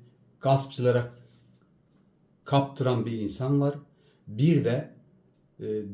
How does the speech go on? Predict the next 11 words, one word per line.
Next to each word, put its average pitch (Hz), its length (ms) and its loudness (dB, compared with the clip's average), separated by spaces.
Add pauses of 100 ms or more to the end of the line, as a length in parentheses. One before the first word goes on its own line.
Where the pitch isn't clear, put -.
(120)
dünyalık 135 960 4
altmış - 420 0
yetmiş 135 400 -2
yıllık 107 300 -4
bir 110 100 -4
hayatta 107 720 -8 (400)
ahiret 135 500 4
hayatını 101 760 -4
kaybeden 113 560 0
insanlar 98 580 -6
var. 80 220 -16